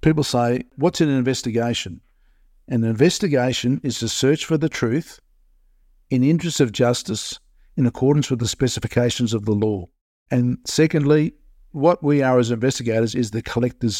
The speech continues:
of facts. We collect the facts.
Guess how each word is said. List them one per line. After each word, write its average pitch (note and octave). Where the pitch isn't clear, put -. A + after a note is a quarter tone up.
of A2
facts. -
We D3
collect C3
the B2+
facts. -